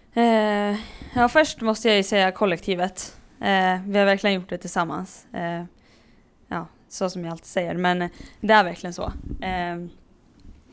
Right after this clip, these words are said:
sen om jag ska välja ut några specifika, eh, ja, eh, Matilda Åström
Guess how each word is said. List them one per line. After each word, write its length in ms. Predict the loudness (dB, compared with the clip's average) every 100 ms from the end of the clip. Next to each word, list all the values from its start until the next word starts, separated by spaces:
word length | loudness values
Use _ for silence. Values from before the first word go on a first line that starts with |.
| -18 -18 -20 -20 -20 -20 _
sen 220 | 4 4
om 60 | 4
jag 80 |
ska 140 | 2 0
välja 280 | 2 4 4
ut 280 | 4 2
några 220 | -2 -2 -4
specifika, 1080 | -6 -6 -6 0 2 0 -4 -4 -2 -4
eh, 560 | -6 -6 -4 -4 -4 -6 -12 -2
ja, 440 | 6 6 6 4
eh, 320 | 2 2 2
Matilda 440 | 0 0 2 4 4
Åström 500 | 2 -2 -2 -2